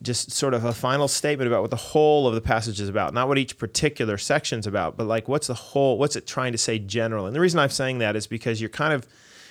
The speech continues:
when you're reading the passage at the beginning, you're kind of looking at the forest. And then when you ask the questions and answer 'em, you're sort of looking at the trees.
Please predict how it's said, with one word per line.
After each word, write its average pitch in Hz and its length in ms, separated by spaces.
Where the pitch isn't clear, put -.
when 127 140
you're 120 100
reading 175 240
the 151 80
passage 113 500
at 71 80
the 107 60
beginning, 113 500
you're 107 100
kind 131 260
of 113 80
looking 135 300
at 104 100
the 110 60
forest. - 680
And 120 180
then 147 240
when 135 100
you 127 100
ask 127 220
the 123 80
questions 123 380
and 117 100
answer 131 300
'em, 113 100
you're 113 100
sort 135 200
of 113 80
looking 123 220
at 104 100
the 110 60
trees. 113 680